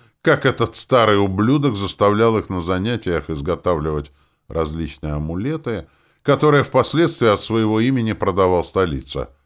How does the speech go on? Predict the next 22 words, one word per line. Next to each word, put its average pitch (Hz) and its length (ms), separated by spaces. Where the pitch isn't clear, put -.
Вы 82 140
только 80 320
представьте - 640
себе 57 300
такую 71 480
картину. - 800
Один 156 340
человек 135 420
создает 123 480
день 135 180
десятка 110 480
три 131 220
амулетов 104 520
лечения. 73 720
Какой-то - 420
получается 60 720
промышленный 73 680
станок 110 580
по - 100
клепанию 65 600
подобных 90 580
устройств. 82 600